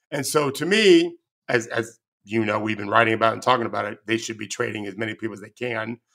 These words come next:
and build around Kuminga. Um, but hell, if it turns out that they, they're just gonna hopefully make the play in this year and then lose in the first round,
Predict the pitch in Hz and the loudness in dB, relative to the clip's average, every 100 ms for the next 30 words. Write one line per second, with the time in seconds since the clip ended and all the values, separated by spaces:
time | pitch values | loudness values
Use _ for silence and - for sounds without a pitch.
0 | _ _ 123 107 131 127 117 117 113 117 | _ _ -6 2 4 4 4 2 2 -2
1 | 110 104 113 135 _ _ _ _ - 120 | -6 -6 -10 -12 _ _ _ _ -4 2
2 | 120 123 120 120 117 117 _ _ _ _ | 4 2 0 -4 -8 _ _ _ _ _
3 | _ - 180 226 - - 156 202 113 - | _ 4 6 6 2 -2 4 6 4 -2
4 | 127 123 131 - 156 175 139 143 151 - | -8 -2 -2 4 4 6 6 6 4 -4
5 | 120 139 131 131 120 - _ - 123 123 | -4 2 4 4 0 -6 _ -4 0 0
6 | 120 - 131 120 113 113 _ _ _ _ | 0 -2 -2 0 -2 -10 _ _ _ _
7 | _ 117 151 156 151 139 139 123 139 135 | _ 2 2 2 2 0 -2 -4 0 0
8 | 127 123 127 123 120 120 _ _ - 120 | 0 -2 0 2 2 -2 _ _ -6 -2
9 | 117 131 113 117 131 123 113 110 107 107 | 2 0 0 -4 -2 -2 0 0 0 -4